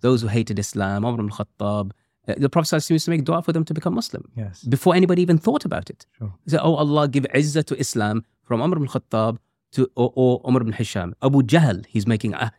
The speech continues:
Speaker 1: making dua for Abu Jahl to become Muslim.
Speaker 2: Yes.
Speaker 1: So this is clearly happening. Islam is, and it's not just,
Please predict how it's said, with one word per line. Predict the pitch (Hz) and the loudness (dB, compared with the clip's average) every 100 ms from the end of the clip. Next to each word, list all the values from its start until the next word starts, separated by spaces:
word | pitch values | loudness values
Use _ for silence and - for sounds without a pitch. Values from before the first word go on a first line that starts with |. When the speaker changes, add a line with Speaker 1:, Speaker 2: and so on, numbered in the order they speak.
| - | 2
Speaker 1:
making | 151 147 | 4 4
dua | 120 135 | 4 2
for | 127 | 2
Abu | 120 107 | -2 0
Jahl | 117 117 | 0 -2
to | 98 | -6
become | 98 92 | -12 -12
Muslim. | 92 - - _ | -12 -18 -20 _
Speaker 2:
Yes. | 101 _ _ | -20 _ _
Speaker 1:
So | - 156 | 0 2
this | 143 220 - | 4 4 2
is | 170 | -4
clearly | - 165 127 | 0 0 2
happening. | 107 101 90 - 143 - | -2 -4 -8 -12 -14 -10
Islam | - 147 143 135 | -4 -2 0 -2
is, | 127 - - | -4 -8 -2
and | 131 | 0
it's | 147 143 | 2 4
not | 170 175 | 2 2
just, | - 143 - | -4 -4 -4